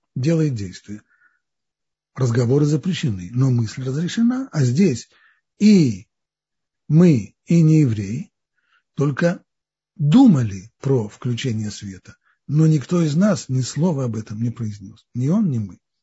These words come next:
Да, действительно, этот запрет не нарушается. Но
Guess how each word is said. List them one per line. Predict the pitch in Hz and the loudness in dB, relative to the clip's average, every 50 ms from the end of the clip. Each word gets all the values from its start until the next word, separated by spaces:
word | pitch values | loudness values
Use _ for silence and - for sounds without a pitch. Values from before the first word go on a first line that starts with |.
| _ _ _ _ _ - | _ _ _ _ _ -8
Да, | 117 139 185 214 | -6 -4 -4 -4
действительно, | 160 151 - - - 151 - - - 98 92 _ _ _ _ _ _ _ _ _ | -6 -8 -12 -14 -16 -16 -16 -16 -20 -20 -20 _ _ _ _ _ _ _ _ _
этот | _ - 139 117 139 123 104 - - _ _ _ _ _ - | _ -8 -4 -4 -4 -6 -6 -10 -18 _ _ _ _ _ -8
запрет | 117 120 104 - 147 151 156 151 | -6 -6 -4 -4 -4 -4 -4 -4
не | 143 135 | -4 -4
нарушается. | 127 127 127 120 - - 101 95 - - _ - - 98 | -2 -4 -4 -6 -10 -12 -14 -16 -18 -20 _ -20 -8 -4
Но | 113 123 127 104 - | -4 -2 -2 -4 -6